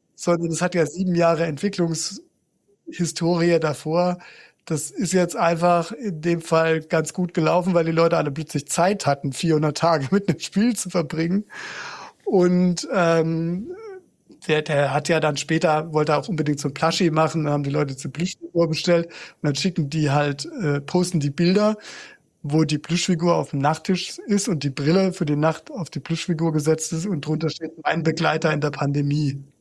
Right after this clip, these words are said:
Ja. Also da haben viele Leute eine total emotionale Beziehung zu dieser Spielfigur aufgebaut, ja.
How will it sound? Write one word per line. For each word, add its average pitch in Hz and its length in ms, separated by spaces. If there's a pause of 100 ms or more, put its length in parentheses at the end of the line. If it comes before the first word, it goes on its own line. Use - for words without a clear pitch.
(680)
Ja. 139 80 (800)
Also 143 160
da 151 180
haben 180 240 (380)
viele 214 300
Leute 190 260
eine 175 120
total 165 500
emotionale 180 1040
Beziehung 214 560
zu - 100
dieser 147 220
Spielfigur 180 680
aufgebaut, 151 760
ja. 151 260